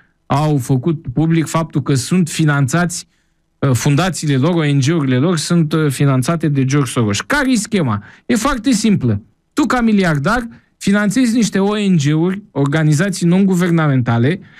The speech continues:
care au ca treabă nu să facă lobby la guvern. Cu asta se ocupă alții, pe care, sigur, bogații lumii finanțează și pe ăștia. Uh, lobby-ul la guvern e una, dar există și un lobby în societate, ca societatea să accepte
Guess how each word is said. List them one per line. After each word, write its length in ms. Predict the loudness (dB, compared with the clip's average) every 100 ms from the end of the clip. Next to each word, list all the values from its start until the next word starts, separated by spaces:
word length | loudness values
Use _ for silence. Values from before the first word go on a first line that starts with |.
| -20 -12 -4
care 440 | 0 0 0 -2
au 240 | -2 -2 -2
ca 200 | -2 -2
treabă 400 | 0 2 2 2
nu 120 | 0
să 180 | 0 0
facă 320 | 0 -2 0
lobby 300 | 2 2 2
la 160 | 2 2
guvern. 520 | 2 2 2 -2 -8 _ _ _
Cu 80 | -2
asta 300 | 0 0 0
se 120 | 0
ocupă 280 | 0 0 0
alții, 520 | 0 0 -2 -4 -8 -6
pe 120 | -4
care, 320 | 0 0 0 0
sigur, 480 | 0 2 2 0 -4 -18 _ _ _
bogații 480 | 0 2 0 0 2
lumii 240 | 2 2
finanțează 560 | 0 0 0 0 -2 -2
și 120 | -2
pe 80 | -2
ăștia. 300 | -2 -4 -6 -12 _ _ _ _ -4
Uh, 100 | -2 0 0 0
lobby-ul 420 | 0 0 0 0
la 120 | 0
guvern 400 | -2 -2 0 -2
e 40 |
una, 240 | 0 0 0
dar 220 | -2 0
există 320 | 0 -2 -2
și 160 | -2 2
un 200 | 2 2
lobby 320 | 2 0 0
în 100 | 0
societate, 880 | 0 -2 -2 -4 -2 -2 -2 -4 -4 _ _ _
ca 140 | -4 -2
societatea 640 | -2 -2 0 0 -2 -2
să 160 | -2 -2
accepte 960 | -4 -4 -6 -2 -2 -2 -4 -2 -2